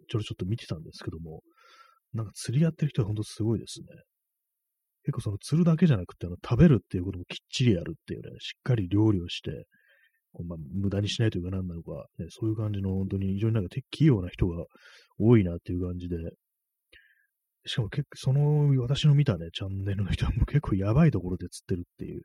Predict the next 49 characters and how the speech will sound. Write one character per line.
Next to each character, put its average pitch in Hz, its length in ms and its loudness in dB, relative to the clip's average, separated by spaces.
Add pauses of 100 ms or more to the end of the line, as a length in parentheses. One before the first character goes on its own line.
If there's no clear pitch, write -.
(640)
の 87 80 -6
が 90 60 -8
あ - 20 -8
っ - 20 -12 (180)
て、 - 220 -14
そ - 120 -10
れ 123 80 0
が 120 100 4
あ - 20 6
の、 120 120 4 (760)
と-、 147 100 -6 (300)
取 180 120 4
っ - 0 -
ち - 120 0
ゃ 110 40 2
い 104 40 -2
け 113 80 2
な 117 100 4
い 113 40 2
と 98 100 -4
か 90 80 -8
そ 113 100 0
う - 20 4
い - 20 2
う - 20 2
意 - 20 0
味 104 60 0
じ - 80 -8
ゃ - 20 -14
な 117 80 -14
く - 80 -20
っ - 40 -20 (140)
て、 - 180 -12 (160)
あ - 60 -14
の、 - 400 0
汚 170 60 10
い - 60 4
と - 120 8
こ - 180 4
ろ - 80 2
で - 180 -8
釣 - 240 -4
れ 98 80 0
る 95 120 -4
魚 104 480 -2
を 95 140 -2 (580)
取 123 160 0
っ - 20 -20
て - 120 -8